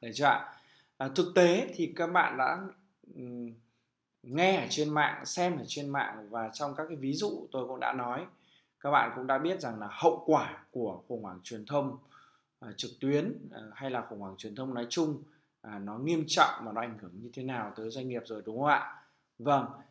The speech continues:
thế thì trong cái bài học này thì tôi sẽ đưa ra một số những cái khía cạnh, à, một, một số những cái mức độ mà có thể ảnh hưởng đến cái, ừ, hậu quả nó gây ra. Thế thì, à, thứ nhất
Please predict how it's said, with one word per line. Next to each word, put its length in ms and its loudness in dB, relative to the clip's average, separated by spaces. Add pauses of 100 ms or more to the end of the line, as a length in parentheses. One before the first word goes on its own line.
(160)
thế 80 -8
thì 100 0
trong 260 0
cái 80 -2
bài 120 4
học 160 -4
này 200 -2
thì 100 -4
tôi 120 -6
sẽ 160 -6
đưa 260 0
ra 100 -2
một 180 -6
số 540 -4
những 120 -14
cái 100 -10
khía 320 -2
cạnh, 220 6 (680)
à, 140 -10
một, 140 -6 (100)
một 80 -8
số 160 -4
những 160 -4
cái 40 -2
mức 200 0
độ 360 6
mà 120 -8
có 80 -6
thể 120 -8
ảnh 320 -6
hưởng 240 -10
đến 300 -12
cái, 300 -14 (500)
ừ, 100 -12
hậu 240 -8
quả 320 -4
nó 80 -10
gây 140 -2
ra. 420 2 (480)
Thế 120 0
thì, 380 4 (220)
à, 280 -8
thứ 100 -2
nhất 220 6